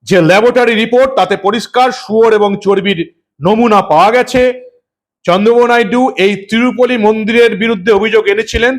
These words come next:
তার বিরুদ্ধে পাল্টা অভিযোগ এনেছিলেন সিনিয়র ওয়াইএস কংগ্রেস নেতা এবং রাজ্যসভার সাংসদ ওয়াইবি সুব্বা রেড্ডি। জগমোহন রেড্ডি মুখ খুলেছেন, তিনি বলেছেন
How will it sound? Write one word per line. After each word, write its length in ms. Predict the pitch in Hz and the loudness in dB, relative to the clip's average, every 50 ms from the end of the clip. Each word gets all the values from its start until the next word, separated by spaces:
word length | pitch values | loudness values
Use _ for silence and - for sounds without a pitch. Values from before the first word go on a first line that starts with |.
| - - | -2 0
তার 180 | 190 220 262 285 233 185 | 2 2 2 0 -2 -4
বিরুদ্ধে 280 | 254 240 247 - 254 240 - | -6 -6 -4 -2 -2 0 2
পাল্টা 320 | 214 202 226 247 - 269 262 240 | 2 0 0 0 0 0 2 0
অভিযোগ 240 | 233 247 - 247 220 | 0 -2 -2 -2 -2
এনেছিলেন 420 | 233 226 226 226 226 226 220 226 220 214 _ _ _ _ - | -2 -2 -4 -4 -4 -4 -2 -4 -4 -6 _ _ _ _ -10
সিনিয়র 380 | - 233 247 247 254 254 247 233 | -4 -2 0 2 2 4 4 4
ওয়াইএস 340 | 208 214 214 220 226 220 226 220 | 4 4 2 2 2 0 -2 -2
কংগ্রেস 260 | 214 214 208 214 208 - 180 170 | -4 -2 -2 -2 -4 -4 -4 -6
নেতা 180 | 190 196 226 226 220 | -4 0 0 0 0
এবং 160 | 214 185 190 185 170 170 | 0 -2 -2 -2 -2 -2
রাজ্যসভার 520 | 170 165 160 202 - 196 190 190 180 - | -2 -2 -4 -8 -4 -2 -2 -2 -2 -2
সাংসদ 340 | 220 196 196 - 208 214 220 220 - - _ _ - | -4 -6 -4 -2 0 0 0 -2 -4 -14 _ _ -2
ওয়াইবি 360 | 156 233 254 226 202 202 233 214 - | 0 2 2 2 0 -2 -4 -4 -4
সুব্বা 260 | 233 226 190 220 233 | -6 -4 -2 0 2
রেড্ডি। 320 | 226 233 220 185 180 233 233 311 - _ _ _ _ - | 2 2 0 0 -4 -6 -8 -8 -12 _ _ _ _ -4
জগমোহন 360 | 175 202 214 202 233 254 247 233 | -2 -2 -2 0 0 -2 0 0
রেড্ডি 220 | 233 240 202 240 240 | -2 -2 -2 -2 -2
মুখ 140 | 226 240 233 - | -2 -2 -2 0
খুলেছেন, 300 | 240 240 226 226 240 233 220 220 | 0 0 2 0 0 -4 -4 -6
তিনি 140 | 220 214 226 | -6 -2 0
বলেছেন 320 | 214 226 226 220 226 226 | 0 0 0 0 -2 -2